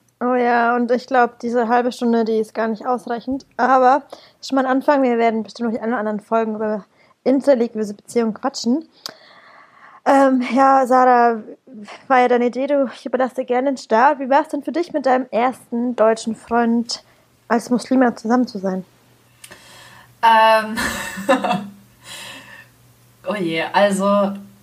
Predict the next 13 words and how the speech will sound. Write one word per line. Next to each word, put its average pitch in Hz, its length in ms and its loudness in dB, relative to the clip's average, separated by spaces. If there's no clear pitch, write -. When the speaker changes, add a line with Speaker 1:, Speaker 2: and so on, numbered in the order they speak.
Speaker 2:
ich 240 180 -8
würd 269 160 2
sagen, 240 720 2
ich - 220 -6
hab, 220 260 0
äh, 196 640 4
bevor 247 440 2
wir 311 120 -4
zusammengekommen 202 640 -2
sind, 185 240 -4
schon 190 140 -4
meinen 175 200 -4
Eltern, 175 580 -4